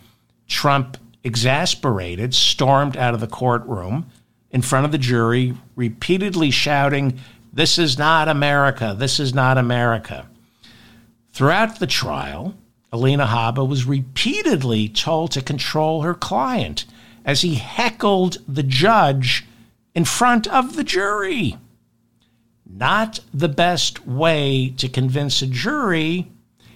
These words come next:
in a defamation suit that you're able to control what you say. He's in a defamation lawsuit and he cannot stop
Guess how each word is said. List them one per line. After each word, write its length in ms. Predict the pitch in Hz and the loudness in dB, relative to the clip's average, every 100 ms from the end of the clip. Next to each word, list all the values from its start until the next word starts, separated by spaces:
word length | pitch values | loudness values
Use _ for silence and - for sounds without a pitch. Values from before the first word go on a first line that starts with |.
| - | -6
in 140 | 151 151 | 0 2
a 160 | 139 | 4
defamation 1000 | 127 151 156 - 147 147 202 302 - 196 135 | 4 2 0 0 -2 0 2 2 0 0 0
suit 640 | - 135 120 120 110 - - _ _ - | 0 2 0 -2 -4 -10 -14 _ _ -4
that 140 | 135 | -2
you're 220 | 147 151 | 0 -2
able 400 | - 160 160 156 | 0 2 2 0
to 140 | 143 - | -2 -4
control 1120 | - 151 135 - - 170 160 135 117 107 92 - _ | -4 -4 -2 -4 0 4 4 2 0 -2 -6 -14 _
what 180 | - 110 | -8 -6
you 160 | 123 113 | -2 0
say. 600 | 110 - 135 85 - - - _ _ _ _ _ _ - _ _ _ _ _ _ | 0 0 0 -4 -8 -16 -20 _ _ _ _ _ _ -20 _ _ _ _ _ _
He's 180 | - 110 | -4 0
in 120 | 143 | 2
a 80 | 139 | 2
defamation 800 | 135 170 - 175 170 165 - 160 | 2 0 0 2 2 2 0 0
lawsuit 720 | 160 175 175 - 135 127 127 | 2 4 4 2 2 2 0
and 140 | 131 123 | -2 0
he 80 | 117 | -2
cannot 680 | - - 151 156 147 139 131 | -4 -6 -2 0 0 0 0
stop 760 | - - - 139 127 117 - | 0 0 0 2 0 -2 -8